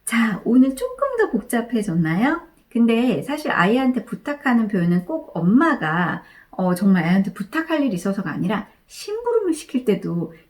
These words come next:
유용하게 쓸 수 있는 표현이니까 꼭 외워두시기 바랍니다.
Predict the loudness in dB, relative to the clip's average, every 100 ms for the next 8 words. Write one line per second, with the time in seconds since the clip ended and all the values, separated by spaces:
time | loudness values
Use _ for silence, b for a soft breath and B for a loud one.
0 | 2 4 6 4 2 2 0 0 2 6
1 | 6 6 4 2 -2 -4 -2 -2 -6 B
2 | B B -2 2 4 4 2 6 6 6
3 | 2 -2 -2 -2 -4 -6 -6 -2 -2